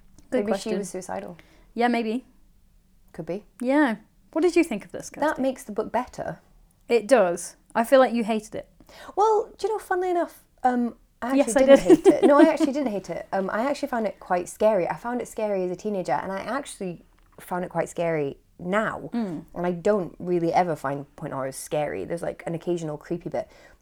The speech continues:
Speaker 2: but, um, I'm really, really claustrophobic.
Speaker 1: Ah, right.
Speaker 2: So the thought of being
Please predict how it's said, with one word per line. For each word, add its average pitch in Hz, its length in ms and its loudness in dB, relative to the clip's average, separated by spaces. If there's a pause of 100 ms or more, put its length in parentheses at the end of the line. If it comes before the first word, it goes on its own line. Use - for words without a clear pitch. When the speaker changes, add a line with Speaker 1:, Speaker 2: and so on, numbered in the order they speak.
(100)
Speaker 2:
but, - 200 -2
um, 160 420 -6 (640)
I'm 214 180 0
really, 180 360 0
really 170 240 -4
claustrophobic. 180 760 -4 (160)
Speaker 1:
Ah, 202 320 0
right. 311 160 2
Speaker 2:
So 180 320 4 (160)
the 196 80 0
thought 226 380 0
of 175 280 -6 (240)
being 170 380 0